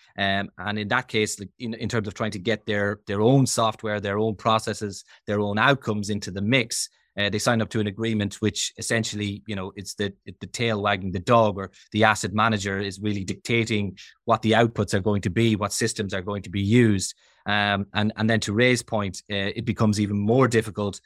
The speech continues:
to tie all of this, uh, together if you don't have sort of the autonomy around what systems are being used and what processes are being used, et cetera. So I think, yeah, there's a, there's, there's, there's a lot there in terms of, of trying to tie, tie everything together and, and make sure that the,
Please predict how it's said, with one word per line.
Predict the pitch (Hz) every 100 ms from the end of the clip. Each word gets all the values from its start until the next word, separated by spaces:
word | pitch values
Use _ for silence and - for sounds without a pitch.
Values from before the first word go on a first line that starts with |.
| _ -
to |
tie | 107 117 113
all | 107 104
of | 101
this, | 98 98 - - _ _ -
uh, | 98 98
together | - 92 127 113 95 - - - -
if | 104
you | 107 98
don't | 98 117 113
have | - 104 101 95 - _
sort | - 101
of | 92
the | 101
autonomy | 98 113 113 104 101 98
around | 95 98 98
what | 95 104
systems | - 104 - 92
are | 92
being | 92 95
used | 101 101 95
and | 87
what | 90
processes | - 98 98 - 92
are |
being | 90 95 95
used, | 98 92 95
et | 87
cetera. | 92 - 92 -
So | - 101 - _ _ _ -
I | 101
think, | 127 117
yeah, | 110
there's | 95 95
a, | 98 95 92
there's, | 104 95
there's, | - 104
there's | - 101
a | 107
lot | 110 120 117
there | 104 101
in | 92
terms | 87 98 92
of, | 95 -
of | 98 -
trying | 101
to | 95
tie, | 90 104 101 98 - _ -
tie | 120 120
everything | 110 95 92
together | 92 101 101 95
and, | 92 101
and | 98
make | 98
sure | - 104 98
that | 92 92
the, | 95 92